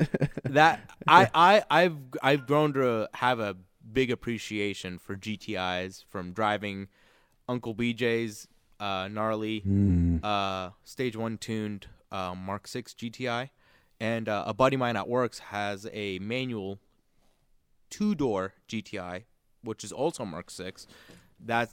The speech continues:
Speaker 2: that was also a fun car to drive. Um, I'm starting to see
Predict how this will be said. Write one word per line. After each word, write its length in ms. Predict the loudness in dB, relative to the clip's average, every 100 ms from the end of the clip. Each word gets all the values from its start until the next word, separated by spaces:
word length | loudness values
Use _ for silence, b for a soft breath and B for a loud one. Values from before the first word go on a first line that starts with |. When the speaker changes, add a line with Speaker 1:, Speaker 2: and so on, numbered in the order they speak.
| -2
Speaker 2:
that 240 | -2 0
was 200 | -2 -4
also 540 | -4 -4 -4 -4 -4
a 140 | -6 -10
fun 260 | -8 -8
car 200 | -6 -8
to 80 | -8
drive. 320 | -10 -14 -14 -20 -20 -12
Um, 360 | -6 -6 -6 -10 _ _ _ _ _ _
I'm 260 | -6 -4 -6
starting 260 | -4 -4 -4
to 80 |
see 500 | -8 -8 -6 -6 -8